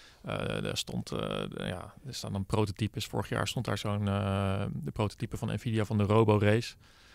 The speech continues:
Dat is een soort, eh, elektrische Formule één auto met, eh, autonome computer en alles. Ja, je kan er niet in rijden, je kan er weinig aan zien, je kan er niet zo heel veel mee, maar het is super tof om te zien.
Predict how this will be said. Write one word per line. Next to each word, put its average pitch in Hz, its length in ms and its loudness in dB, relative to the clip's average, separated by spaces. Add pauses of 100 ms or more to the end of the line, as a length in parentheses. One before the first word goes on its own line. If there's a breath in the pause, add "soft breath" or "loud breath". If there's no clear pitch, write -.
(140 soft breath)
Dat 107 140 -4
is 95 100 -2
een 98 60 0
soort, 98 340 0
eh, 101 320 4 (100)
elektrische 107 540 -2
Formule 110 360 4
één 110 200 4
auto 107 400 0
met, 101 260 0
eh, 113 80 0
autonome 110 460 0
computer 110 340 -2
en 95 80 2
alles. 98 200 0
Ja, 92 120 -4
je 92 140 0
kan 98 160 4
er 95 60 4
niet 98 160 4
in 98 60 4
rijden, 95 280 4
je 95 140 4
kan 98 160 2
er 98 60 4
weinig 95 240 4
aan 101 80 2
zien, 95 200 2
je 92 100 2
kan 101 140 4
er 101 60 2
niet 101 120 4
zo 104 80 0
heel 98 120 2
veel 104 120 0
mee, 101 200 2
maar 95 200 -4
het - 140 -12
is - 60 -6
super 120 220 -6
tof 101 160 -8
om - 80 -20
te 110 100 -6
zien. 107 220 -6